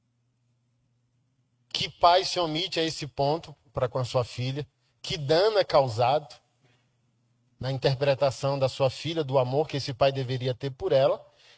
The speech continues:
E ele empurra Absalão a tomar uma atitude drástica que foi matar o próprio irmão. Olha, olha a consequência de desgraças na vida do rei Davi.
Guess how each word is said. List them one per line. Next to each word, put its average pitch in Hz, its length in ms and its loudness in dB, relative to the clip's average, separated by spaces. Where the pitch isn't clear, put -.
E 233 180 -6
ele 165 260 2
empurra 170 500 -2
Absalão 190 680 2
a 151 120 -4
tomar 165 380 2
uma 180 200 2
atitude 247 840 -2
drástica 147 600 6
que 202 140 -4
foi 151 400 0
matar 151 540 2
o 160 80 0
próprio 147 400 2
irmão. 190 340 0
Olha, 226 360 6
olha 226 200 4
a - 40 -10
consequência 190 1120 -2
de 143 140 -8
desgraças 143 680 0
na 151 140 -2
vida 135 340 -4
do 135 120 -8
rei 123 200 -4
Davi. 107 300 -10